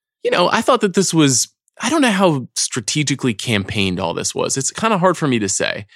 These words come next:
Like, I think if you're, you're probably wise to be cynical about the way that everything unfolds in award season, 'cause it is highly orchestrated.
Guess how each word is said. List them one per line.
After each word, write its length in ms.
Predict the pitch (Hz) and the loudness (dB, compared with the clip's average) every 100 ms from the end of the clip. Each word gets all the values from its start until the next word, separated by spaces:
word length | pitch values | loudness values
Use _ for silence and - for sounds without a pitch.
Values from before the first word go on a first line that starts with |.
| - | -4
Like, 180 | 143 139 | 0 2
I 100 | 156 | 2
think 280 | 202 190 - - | 2 0 -2 -4
if 160 | 127 | -2
you're, 240 | 139 135 135 | 0 0 -2
you're 100 | 165 | -4
probably 340 | 175 254 185 151 | 0 2 4 2
wise 400 | 113 113 117 117 | 4 4 4 0
to 80 | 101 | -2
be 100 | 98 | -2
cynical 500 | - 104 104 123 123 | 0 -2 0 -2 0
about 180 | 98 98 | -2 -2
the 80 | |
way 140 | 98 95 | -2 -2
that 100 | - | -2
everything 360 | 98 101 104 98 | -2 -2 0 -2
unfolds 380 | 98 95 98 | -2 -2 -2
in 60 | 98 | -2
award 280 | 90 98 95 | -2 -4 -2
season, 280 | 117 123 120 | -2 -2 -4
'cause 180 | 107 | -6
it 80 | - - | -6 -2
is 180 | 98 | -2
highly 280 | - 95 98 | 0 -2 -2
orchestrated. 680 | - 98 123 - 139 147 160 | -6 -6 -6 -2 -2 -2 -4